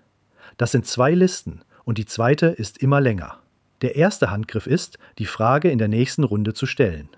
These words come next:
Zweiter Schritt. Einen Namen eintragen. Nicht eine Abteilung, nicht eine Rolle. Einen Menschen, der gerade steht,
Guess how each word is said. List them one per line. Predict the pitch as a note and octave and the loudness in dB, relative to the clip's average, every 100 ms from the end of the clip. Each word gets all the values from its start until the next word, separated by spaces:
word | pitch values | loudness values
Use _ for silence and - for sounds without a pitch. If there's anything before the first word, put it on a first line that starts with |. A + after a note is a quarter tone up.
| _ _ _ | _ _ _
Zweiter | - C3+ C#3 G2+ | -2 0 2 0
Schritt. | - E2+ - - _ _ - | -4 -10 -14 -20 _ _ -16
Einen | - B2+ B2+ | 0 2 4
Namen | C3+ D#3+ A#2+ | 4 2 0
eintragen. | E2 F2+ - E2+ D#2+ D#2+ - _ _ _ _ | -4 -10 -10 -12 -12 -16 -20 _ _ _ _
Nicht | C3 F3+ - | 2 2 2
eine | C#3 G#2+ | 0 0
Abteilung, | - A#2+ C3 E3 F3+ - - | -2 0 0 2 -2 -4 -8
nicht | A#2+ C#3 - | 0 0 0
eine | B2+ C#3+ | 0 2
Rolle. | C3+ A2+ D#2+ - _ _ _ _ - | 4 0 0 -12 _ _ _ _ -6
Einen | A#2 A#2 A2 | 0 0 4
Menschen, | C3+ G3 G#3 G#3 F#3+ | 4 4 4 2 2
der | A2 | 0
gerade | G#2+ A2+ C3+ F3+ | 0 0 2 2
steht, | - D#3+ E3+ | 0 0 0